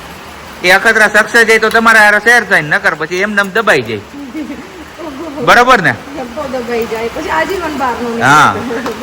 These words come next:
Speaker 2: દબાઈ જાય ને એટલે.
Speaker 1: એનો તો મેળ નથી પડે એમ અત્યારે. શાક રોટલીનો મેળ પડે એમ છે. તો આવી જા હરિહર કરવા માટે ભીંડીનું શાક, રોટલી, દાળ, ભાત, ચીબડા, અને અહીંયા છે પરવરનું શાક ને બાકી બધી as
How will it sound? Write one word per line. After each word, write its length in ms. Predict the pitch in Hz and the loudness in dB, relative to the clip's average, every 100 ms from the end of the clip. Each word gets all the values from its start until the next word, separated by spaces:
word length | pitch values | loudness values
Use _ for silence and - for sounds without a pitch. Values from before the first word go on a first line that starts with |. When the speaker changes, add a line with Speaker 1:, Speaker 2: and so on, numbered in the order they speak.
| 262 | -6
Speaker 2:
દબાઈ 180 | 269 269 | -6 -4
જાય 120 | 262 | -6
ને 100 | 226 | -8
એટલે. 1120 | 202 226 226 - - - - - - - 240 | -10 -10 -12 -14 -16 -16 -16 -16 -16 -14 -10
Speaker 1:
એનો 140 | 220 202 | -8 -6
તો 120 | 180 | -2
મેળ 220 | 190 208 190 | 0 0 0
નથી 180 | 247 | -2
પડે 220 | 220 202 196 | 2 4 6
એમ 140 | 165 | 4
અત્યારે. 320 | 160 170 151 143 - - - | 4 4 2 2 -6 -8 0
શાક 180 | 190 190 | 2 2
રોટલીનો 360 | 175 196 190 156 | 0 0 0 0
મેળ 260 | 147 175 165 | 2 2 4
પડે 160 | 196 226 | 4 4
એમ 200 | 196 156 | 4 0
છે. 200 | - 190 - - - - | 0 -2 -2 -8 -6 -4
તો 60 | - | 2
આવી 320 | 139 185 202 | 4 6 4
જા 140 | 165 139 | 4 4
હરિહર 420 | 160 185 156 131 | 4 2 2 0
કરવા 340 | 135 170 147 | 2 2 2
માટે 240 | 127 123 117 | 2 -2 -4
ભીંડીનું 480 | 127 175 190 190 | -6 -6 -6 -4
શાક, 200 | 180 226 214 | 0 0 0
રોટલી, 420 | 143 185 202 160 - - - - - - | -2 -4 -4 -6 -8 -16 -18 -20 -20 -2
દાળ, 280 | 151 175 160 | 4 4 4
ભાત, 280 | 139 175 175 - - | 4 4 4 -2 -6
ચીબડા, 340 | 170 180 123 95 | 0 2 2 -2
અને 140 | 117 123 | -8 -4
અહીંયા 320 | 113 170 160 | -2 -2 -2
છે 100 | 143 | -4
પરવરનું 580 | - 190 202 190 156 135 | -2 0 2 0 0 0
શાક 180 | 139 135 | 0 0
ને 200 | 135 139 156 135 | -4 -8 -6 0
બાકી 260 | 156 170 | 0 0
બધી 340 | 135 131 139 | -8 -6 -4
as 80 | 165 | -2